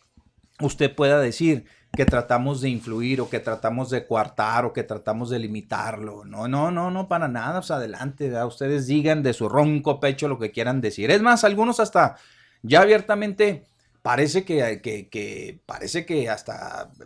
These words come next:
va-, están recibiendo algodón, porque abiertamente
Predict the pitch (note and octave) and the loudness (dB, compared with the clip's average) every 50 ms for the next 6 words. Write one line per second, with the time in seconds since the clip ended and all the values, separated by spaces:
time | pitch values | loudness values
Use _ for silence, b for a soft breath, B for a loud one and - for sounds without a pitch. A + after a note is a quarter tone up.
0 | _ - G#2 G2 - - - _ F#2+ F#2 G#2 D3+ D3 D3+ C#3+ A#2+ A2+ A2+ A#2+ C#3 | _ -20 -16 -14 -14 -14 -14 _ -16 -6 -4 -4 -2 -2 -4 -4 -4 -4 -4 -4
1 | C#3 B2 - C3+ C3+ B2+ A2 G2+ F#2+ G2+ A#2 C3 F3+ A#3+ C4+ C4 - - F#3+ D#3 | -4 -4 -6 -10 -10 -10 -10 -12 -14 -10 -4 -2 -2 0 0 -2 -2 -4 -6 -4
2 | - C#3+ C3 A2 - _ _ _ _ - A2 A#2+ A#2 B2 B2+ C3 - D#3+ E3+ E3 | -4 -4 -4 -4 -6 _ _ _ _ -8 -6 -4 -4 -4 -2 0 0 0 2 0
3 | E3+ E3+ D#3 B2+ F3 E3 E3 D3+ C3 G#2+ _ | -2 -4 -2 -2 -2 0 0 0 -2 -4 _